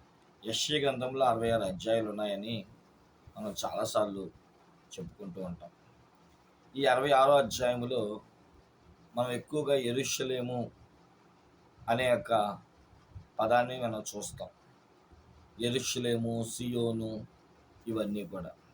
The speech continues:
యెరూషలేము మహారాజు పట్టణము, సియోను పరిశుద్ధ స్థలం అని చాలాసార్లు చెప్పుకుంటూ ఉంటాం. అయితే కొన్ని కొన్నిసార్లు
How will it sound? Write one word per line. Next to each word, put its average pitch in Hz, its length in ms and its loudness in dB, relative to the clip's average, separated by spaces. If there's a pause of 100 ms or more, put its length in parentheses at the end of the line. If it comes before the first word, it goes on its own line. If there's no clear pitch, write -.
(1500)
యెరూషలేము 143 580 2
మహారాజు 120 520 4
పట్టణము, 107 680 -4 (600)
సియోను 127 380 -2
పరిశుద్ధ 113 500 -2
స్థలం 104 420 -6
అని 98 180 -8 (800)
చాలాసార్లు 110 460 -2
చెప్పుకుంటూ 98 500 -10
ఉంటాం. 90 280 -10 (1300)
అయితే 160 220 2
కొన్ని 143 240 -2
కొన్నిసార్లు 127 800 0